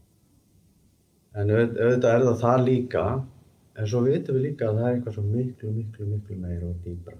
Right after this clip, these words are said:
tónlistin. Og það er þetta, þetta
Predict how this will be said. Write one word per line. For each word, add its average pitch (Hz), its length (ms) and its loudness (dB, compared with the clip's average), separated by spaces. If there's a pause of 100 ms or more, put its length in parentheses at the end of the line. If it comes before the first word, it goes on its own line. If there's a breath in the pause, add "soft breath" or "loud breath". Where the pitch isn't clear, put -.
(460)
tónlistin. 90 420 -6 (2750)
Og 95 400 -6 (2750)
það 110 160 0
er 104 140 2
þetta, 98 220 -2 (200)
þetta 104 240 0